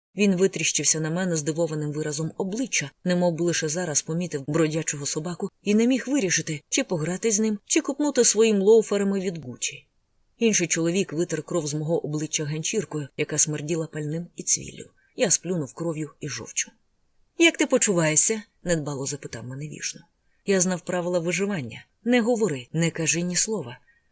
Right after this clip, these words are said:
Але я не міг зупинити слова, написані злістю, і не міг не сказати їх, щойно вони зиринули в голові. "Ісламабад — столиця Пакистану", мовив я, "а не Карачі".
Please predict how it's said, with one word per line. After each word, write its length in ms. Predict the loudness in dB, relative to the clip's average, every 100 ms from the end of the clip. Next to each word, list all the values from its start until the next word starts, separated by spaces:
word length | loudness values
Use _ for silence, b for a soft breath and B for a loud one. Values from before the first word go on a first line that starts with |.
| _
Але 240 | 0 2 4
я 120 | 4
не 120 | 2
міг 160 | 2 0
зупинити 460 | 0 -2 -2 -2
слова, 380 | -2 -4 -6 -8
написані 560 | -6 -6 -2 -2 0 0
злістю, 500 | 0 0 -2 -2 -6 -6 2
і 120 | 4
не 120 | 4
міг 180 | 2 0
не 80 | 0
сказати 460 | 0 0 -2 -4 -4
їх, 180 | -4
щойно 380 | -4 -2 -2 -2
вони 300 | -2 -2 -4 0
зиринули 560 | 2 4 2 0 -4
в 40 | -4
голові. 520 | -4 -4 -6 -10 _ _ _ _ _ _
"Ісламабад — 800 | 0 4 4 2 0 -2 -4 -6 -18 _
столиця 540 | -4 -2 0 0 0
Пакистану", 580 | -2 -6 -6 -6 -8 -14 -20 _ -4
мовив 300 | -2 -2 -6
я, 280 | -10 -14 -20 _ _ -8
"а 160 | -4
не 140 | -2 -4
Карачі". 640 | -6 -8 -8 -10 -12 -16